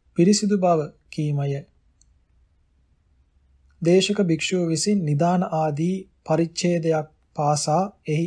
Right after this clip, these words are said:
අවසන භික්ෂූන්ගේ පිරිසිදු බව තෙවරක්ම විචාරනු ලැබේ. එහිදී ඇවැත් නැතිනම් නිශ්ශබ්ද වීමෙන් තම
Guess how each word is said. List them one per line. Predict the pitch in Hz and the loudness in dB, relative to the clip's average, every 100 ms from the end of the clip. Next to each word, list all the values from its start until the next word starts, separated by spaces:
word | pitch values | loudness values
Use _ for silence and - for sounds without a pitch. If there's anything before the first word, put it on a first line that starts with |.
| - | -2
අවසන | 147 170 208 185 147 - _ _ _ _ _ _ _ - | 0 2 2 2 0 -8 _ _ _ _ _ _ _ -2
භික්ෂූන්ගේ | 175 - 208 202 202 202 | 0 2 4 4 4 2
පිරිසිදු | 196 170 190 196 202 | 4 4 4 2 0
බව | 196 202 185 - _ | 2 4 2 -4 _
තෙවරක්ම | - 165 190 208 208 214 | 0 4 6 4 4 0
විචාරනු | 170 147 180 170 156 165 | 2 2 2 4 2 2
ලැබේ. | 185 156 135 143 _ _ _ _ _ _ _ _ _ - | 2 2 0 -6 _ _ _ _ _ _ _ _ _ -4
එහිදී | 160 175 156 175 202 - _ _ - | 0 0 0 -2 -2 -6 _ _ -4
ඇවැත් | 160 175 175 | 0 0 0
නැතිනම් | 147 143 196 170 202 - _ _ _ - | -2 2 2 2 0 -4 _ _ _ -4
නිශ්ශබ්ද | 165 170 226 214 202 | -2 0 0 2 2
වීමෙන් | 170 156 143 139 135 - _ _ - | 2 2 0 -2 -6 -14 _ _ -4
තම | 156 | -2